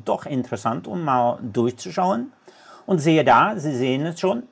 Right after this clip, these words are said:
es funktioniert alles so, wie wir es eigentlich wollen. Es gibt eine Ausnahme, die sehen wir gleich. Aber wenn ich das zum Beispiel vergleiche mit der dreitausendneunhundert, ja, also die Ryzen C P Us, dann sehen wir doch einen riesen Unterschied.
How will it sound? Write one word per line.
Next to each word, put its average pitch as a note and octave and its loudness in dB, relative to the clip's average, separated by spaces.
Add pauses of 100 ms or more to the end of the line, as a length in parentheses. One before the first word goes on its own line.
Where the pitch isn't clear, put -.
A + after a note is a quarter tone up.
(160)
es C#3 -4
funktioniert C3 -2
alles G#2+ -2
so, B2+ -2
wie A2+ -4
wir A#2+ 0
es B2 -8
eigentlich A2 -12
wollen. - -16 (220)
Es C3+ -10
gibt A#3 -4
eine F#3 4
Ausnahme, G3 2
die G#3+ -6
sehen E3 2
wir D#3+ 2
gleich. B2+ 2 (240)
Aber G3 6
wenn F#3 2
ich F3 0
das E3 2
zum D3 0
Beispiel D#3 0
vergleiche C3 0
mit D3+ -6
der B2+ -4
dreitausendneunhundert, B2 -2
ja, D#3 -2
also A#2+ -6
die G#2 -6 (360)
Ryzen A3 0
C F#3 2
P E3+ -2
Us, - -4
dann A2+ -8
sehen D3 0
wir D#3 2
doch E3+ 2
einen C#3 -6
riesen F3+ -2
Unterschied. F#3 -6